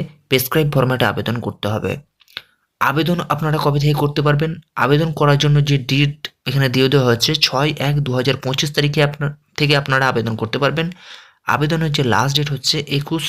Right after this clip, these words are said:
এক দু হাজার পঁচিশ তারিখ পর্যন্ত আপনারা আবেদন করতে পারবেন, যেখানে বলা হয়েছে যে ওয়েস্ট বেঙ্গল ডিউরিং এগারোটা থেকে চারটে পর্যন্ত আপনারা আবেদন করতে পারবেন, অর্থাৎ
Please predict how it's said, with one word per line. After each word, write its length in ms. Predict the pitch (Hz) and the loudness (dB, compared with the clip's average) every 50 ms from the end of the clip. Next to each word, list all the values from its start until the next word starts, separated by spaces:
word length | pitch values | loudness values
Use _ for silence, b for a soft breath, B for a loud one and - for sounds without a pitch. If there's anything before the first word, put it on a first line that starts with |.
| - - | -6 -6
এক 160 | 139 139 143 143 | -6 -4 -4 -6
দু 120 | 139 131 131 | -6 -4 -2
হাজার 280 | 127 131 123 131 131 - | -2 0 2 2 2 0
পঁচিশ 320 | - - 143 143 - 170 147 - | 0 -2 -2 -2 0 -2 -4 -2
তারিখ 180 | - 147 147 143 | 0 0 0 0
পর্যন্ত 340 | - 135 131 - 131 123 117 123 | 0 -2 0 0 -2 0 0 0
আপনারা 260 | 113 - 123 120 117 113 | 0 2 2 2 4 2
আবেদন 260 | 110 123 123 139 143 | 2 0 -2 -2 -2
করতে 240 | 143 127 113 - 113 | -2 -2 -4 -4 -2
পারবেন, 300 | 98 107 101 - 107 101 92 92 B B B B B B B B B B B - | -2 -2 -2 0 -2 -2 -2 -4 B B B B B B B B B B B -6
যেখানে 420 | 117 - - 139 147 165 160 160 | -2 2 2 2 2 2 0 0
বলা 200 | 151 143 139 143 143 | 2 2 2 4 2
হয়েছে 220 | 143 135 - 127 120 | 2 2 0 0 0
যে 140 | 123 139 147 147 147 | 2 0 0 0 0
ওয়েস্ট 220 | 147 135 139 - 143 | 0 0 0 0 0
বেঙ্গল 300 | 139 143 139 135 143 143 135 120 123 | 0 2 2 2 2 2 2 2 2
ডিউরিং 320 | 123 131 139 143 143 127 117 123 139 147 - _ _ _ - | 2 4 4 4 4 4 2 0 -4 -8 -10 _ _ _ -6
এগারোটা 440 | - 107 120 127 143 143 143 147 156 | -2 -2 0 0 -2 -2 -2 -2 -4
থেকে 300 | 147 - 143 143 147 143 143 151 b b b b b b b b b b b b b b b _ - | -2 -4 -4 -2 0 0 0 -2 b b b b b b b b b b b b b b b _ -2
চারটে 320 | - 135 135 135 - - 156 | 0 0 0 0 -2 -4 -2
পর্যন্ত 400 | 147 143 135 127 - 143 139 139 | 0 0 0 0 0 0 0 0
আপনারা 360 | 143 127 - 139 131 131 131 131 123 131 - _ _ _ _ _ _ _ _ - | 0 -2 0 -2 0 0 0 -2 -2 -4 -8 _ _ _ _ _ _ _ _ -6
আবেদন 300 | - - 123 120 - 123 | -2 -2 0 0 0 0
করতে 220 | - 127 120 - 131 | 0 -2 -2 0 2
পারবেন, 260 | 120 117 117 143 156 156 147 | 2 2 2 0 -2 -4 -4
অর্থাৎ 320 | - 117 110 - 127 117 | -6 -6 -2 -2 -2 -2